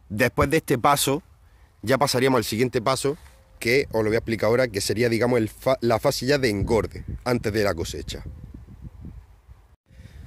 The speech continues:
Bueno, este bancalito ya sí lo tenemos más en fase de engorde,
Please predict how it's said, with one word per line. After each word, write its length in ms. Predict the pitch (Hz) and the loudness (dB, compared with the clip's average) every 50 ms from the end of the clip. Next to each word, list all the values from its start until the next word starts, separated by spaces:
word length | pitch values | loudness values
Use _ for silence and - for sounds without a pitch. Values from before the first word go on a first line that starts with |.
| - - | -12 -6
Bueno, 220 | 98 110 90 - - - - - - - - - - - - - - - - | -4 -4 -4 -4 -6 -14 -16 -16 -16 -18 -18 -20 -20 -20 -20 -20 -20 -8 -2
este 220 | - 143 139 - 165 | 0 0 2 4 4
bancalito 460 | 151 143 143 - 143 147 151 135 110 | 4 4 4 4 4 4 4 2 2
ya 160 | 104 107 117 | 2 2 2
sí 120 | - - 123 | 2 2 2
lo 140 | 117 113 | 2 2
tenemos 260 | 98 120 127 123 104 92 | 2 2 2 2 2 2
más 140 | 98 107 | 2 0
en 80 | 110 101 | 0 0
fase 240 | 104 120 117 - 120 | -2 -2 -2 -2 0
de 80 | 113 | 0
engorde, 460 | 110 113 117 127 120 104 104 110 120 | 0 2 2 2 2 2 0 -2 -2